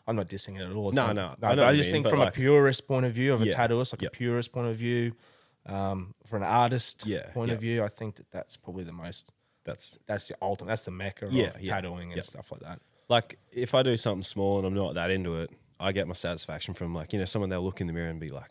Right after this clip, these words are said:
Speaker 2: "You see a smile on their
Speaker 1: Yeah,
Speaker 2: face." I'm like,
Speaker 1: of
Speaker 2: "Oh,
Speaker 1: course,
Speaker 2: that's
Speaker 1: yeah.
Speaker 2: like," you know, like, 'cause at the end of the day, it's their tattoo.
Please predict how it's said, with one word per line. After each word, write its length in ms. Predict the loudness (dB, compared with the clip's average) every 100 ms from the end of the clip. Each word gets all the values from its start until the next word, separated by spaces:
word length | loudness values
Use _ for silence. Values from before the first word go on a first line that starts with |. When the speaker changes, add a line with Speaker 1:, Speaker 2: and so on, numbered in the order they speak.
| -14
Speaker 2:
"You 40 |
see 140 | -10 -8
a 60 |
smile 240 | -8 -8 -8
on 80 | 0
their 100 | 6
Speaker 1:
Yeah, 120 | 6
Speaker 2:
face." 120 | 6
I'm 60 | -2
like, 120 | 0
Speaker 1:
of 120 | 0
Speaker 2:
"Oh, 20 |
Speaker 1:
course, 300 | 2 4 6
Speaker 2:
that's 140 | 6 6
Speaker 1:
yeah. 100 | 6
Speaker 2:
like," 160 | 4 -2 _ _
you 60 | 0
know, 140 | 4
like, 180 | 4 2
'cause 160 | -2 -2
at 60 | 2
the 100 | 2
end 100 | 2
of 60 |
the 60 | 2
day, 160 | 2
it's 100 | 2
their 180 | 0 0
tattoo. 540 | 0 -6 -4 -4 -4